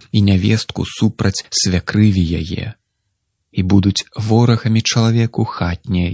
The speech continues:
ягоныя». Важна гэтыя словы разумець у кантэксце раздзелу, у якім яны сустракаюцца. Тады відавочна, што Езус кажа тут пра вернасць выбару ісці за ім.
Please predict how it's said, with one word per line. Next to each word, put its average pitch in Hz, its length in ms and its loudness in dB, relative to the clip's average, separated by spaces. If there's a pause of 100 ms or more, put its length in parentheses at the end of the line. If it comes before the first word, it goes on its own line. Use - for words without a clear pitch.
(140)
ягоныя». 87 640 -8 (1500)
Важна 104 400 -2
гэтыя - 320 -6
словы 107 400 -2 (140)
разумець 123 500 0
у - 20 -6
кантэксце 117 600 -2
раздзелу, 104 580 2
у 90 80 2
якім 90 320 -2
яны 90 240 -2
сустракаюцца. - 1040 -8 (640)
Тады 95 240 2
відавочна, 95 720 0
што - 220 -6
Езус 123 480 -2
кажа 135 340 0
тут 143 440 -4 (340)
пра 107 160 -2
вернасць 117 560 0
выбару 123 480 4
ісці - 400 0
за 98 320 0
ім. 90 460 -8